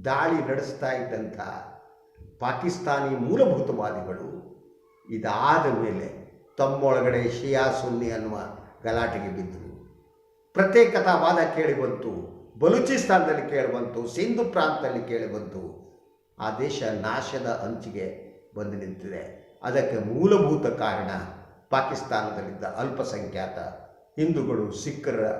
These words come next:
ವಿರುದ್ಧ ನಡೆದ ಮಾರಣ ಹೋಮ. ಇದು ನಮಗೆ ಪಾಠ ಆಗಬೇಕು. ನಾವು ಪಾಕಿಸ್ತಾನವನ್ನೇ ಅನುಸರಿಸಿದರೆ, ಅಲ್ಪಸಂಖ್ಯಾತರ ಮೇಲೆ ಟಾರ್ಗೆಟ್ ಮಾಡುವ ಕೆಲಸ ಮುಂದುವರೆದ್ರೆ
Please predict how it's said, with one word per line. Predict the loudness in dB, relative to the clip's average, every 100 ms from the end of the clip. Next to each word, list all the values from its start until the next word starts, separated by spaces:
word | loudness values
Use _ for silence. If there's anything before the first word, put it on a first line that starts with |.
| -8 -16 -20 -20 _ -2
ವಿರುದ್ಧ | 4 4 2
ನಡೆದ | -2 -2 -2
ಮಾರಣ | -2 -4 -6 -8 -8 -14
ಹೋಮ. | -16 -16 -18 -20 -20 _ _ _ -10
ಇದು | 2 4
ನಮಗೆ | 6 4 2 -2
ಪಾಠ | -4 -6 -8
ಆಗಬೇಕು. | -10 -12 -16 -20 -20 -20 _ _ _ _ -8
ನಾವು | -2 0 0
ಪಾಕಿಸ್ತಾನವನ್ನೇ | 2 2 2 -2 2 2 2 0 0 -2 -2
ಅನುಸರಿಸಿದರೆ, | -2 -2 -2 -4 -4 -8 -8 -8 -10 -18 -20 _ _ _ _ _ _ _ _ 0
ಅಲ್ಪಸಂಖ್ಯಾತರ | 2 4 2 2 2 2 2 0 0
ಮೇಲೆ | -2 -4 -6 -10 -14 -20 -20 _ _ _ -6
ಟಾರ್ಗೆಟ್ | 0 2 6 6 6
ಮಾಡುವ | 2 2 2 2
ಕೆಲಸ | 0 0 0 2 2 0 -4
ಮುಂದುವರೆದ್ರೆ | 0 4 8 8 8 4 0